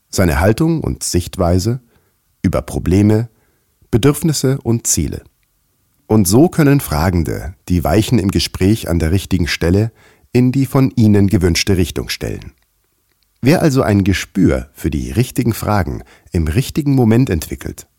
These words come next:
kann die Kommunikation in seinem Umfeld deutlich entspannter und zielgerichteter gestalten. Wenn Sie also beispielsweise, wie bei unserem Meeting, Druck aus einer hitzigen Diskussion nehmen wollen, dann stellen Sie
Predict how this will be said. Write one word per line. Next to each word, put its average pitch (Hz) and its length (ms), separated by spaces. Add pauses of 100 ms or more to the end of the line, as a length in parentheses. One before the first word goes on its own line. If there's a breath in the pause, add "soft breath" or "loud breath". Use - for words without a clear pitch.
(100)
kann 143 180
die 170 120
Kommunikation 113 800
in 147 100
seinem 120 260
Umfeld 98 520 (320 loud breath)
deutlich 113 380
entspannter 78 720 (220)
und 95 280
zielgerichteter 92 720
gestalten. - 600 (800)
Wenn 104 180
Sie 139 220
also 98 280
beispielsweise, 98 1000
wie 87 160
bei 69 160
unserem 82 380
Meeting, 110 400 (420 soft breath)
Druck 151 300
aus 92 180
einer 82 200
hitzigen 104 440
Diskussion 123 540
nehmen 73 260
wollen, 57 340 (640 soft breath)
dann 131 160
stellen 170 340
Sie 170 300